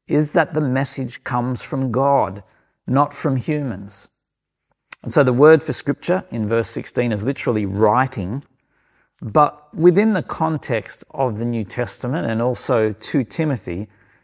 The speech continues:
it refers to the Old Testament, as well as some parts of the New Testament that were already written and being circulated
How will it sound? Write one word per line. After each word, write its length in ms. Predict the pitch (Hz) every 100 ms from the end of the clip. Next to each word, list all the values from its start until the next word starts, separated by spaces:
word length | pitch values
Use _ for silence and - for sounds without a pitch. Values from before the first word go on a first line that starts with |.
| _ -
it 180 | 135
refers 800 | - 135 165 151 147 143 131 - - _
to 260 | - 139
the 160 | 123 120 -
Old 340 | 143 151 151
Testament, 600 | - 147 - - 92 80 - _ _ _ _ _ -
as 180 | 135
well 180 | 151 196
as 140 | 151 -
some 340 | - 165 170
parts 460 | - 135 113 110 -
of 120 | 107
the 80 | 107
New 180 | 123
Testament 500 | 110 131 123 120 110
that 80 | 107
were 200 | 117 123
already 260 | 131 123 110
written 360 | 107 143 120
and 160 | 104 101
being 280 | 113 110 104
circulated 880 | - 135 127 - 120 101 95 92